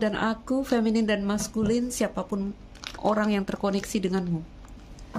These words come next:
Teman-teman, berharap ada ceritamu yang terbaca di sini, sehingga ini jadi video yang bermanfaat dan membantu. Koneksi hubungan antara kamu dan seseorang di sini. Koneksi hubungan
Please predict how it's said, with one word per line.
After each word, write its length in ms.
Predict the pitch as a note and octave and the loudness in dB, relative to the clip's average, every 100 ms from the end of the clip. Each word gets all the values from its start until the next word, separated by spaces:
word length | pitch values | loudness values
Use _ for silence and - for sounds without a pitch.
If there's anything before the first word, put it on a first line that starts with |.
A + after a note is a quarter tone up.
| - - - - - - - | -10 -12 -16 -16 -16 -16 -4
Teman-teman, 720 | A3+ B3 A#3+ A3+ A#3 A3+ A3+ | 0 0 2 2 2 2 2
berharap 400 | G#3+ G3+ G3 - | 0 0 -2 -2
ada 400 | G#3+ A3 G3+ G3 | 0 0 0 -2
ceritamu 480 | G3+ F#3+ F#3+ F3+ F3+ | 0 -2 -2 -2 -4
yang 80 | |
terbaca 400 | F3 F3 F3 F3+ | -2 -2 -2 -2
di 120 | E3 - | -4 -6
sini, 280 | - - | -8 -8
sehingga 400 | F3 - F#3 E3+ | -10 -4 -2 0
ini 160 | - F#3 | -2 -2
jadi 240 | E3+ F3 | -2 -2
video 240 | F3 E3+ F3 | -2 0 0
yang 80 | E3 | 0
bermanfaat 800 | F3 E3+ F3 G#3+ - G#3 G#3 - - | 0 -2 -2 -4 -2 0 -2 -4 -4
dan 320 | G#3 G#3+ G#3 | 0 0 0
membantu. 560 | G#3+ F#3 D#3+ D3 C3+ - - - - - - - - - - | 0 0 0 -2 -4 -10 -10 -14 -16 -14 -12 -14 -18 -16 0
Koneksi 480 | A#3+ A#3+ A#3+ B3 A#3 | 2 2 2 4 4
hubungan 400 | A3 G#3+ A3 A3 | 4 2 2 2
antara 320 | G#3 G#3 G3+ | 0 0 0
kamu 400 | G#3 G#3+ A3 G#3 | 2 2 0 2
dan 240 | G3 G3 | 2 2
seseorang 560 | G3 G3+ G3+ - F#3+ F#3+ | 0 -2 0 0 0 0
di 160 | F#3+ | -2
sini. 320 | F#3+ G#3 G#3 D4 - - - - - - - - - - - - - - - - - | -2 -4 -2 -4 -6 -14 -16 -16 -16 -16 -16 -16 -8 -8 -8 -16 -16 -16 -16 -16 -4
Koneksi 640 | G#3+ G#3+ A3 - A3 A3 | 0 0 -2 -2 0 0
hubungan 640 | G#3 G#3+ G3 A#3+ G#3 D#3+ | 0 0 0 2 2 0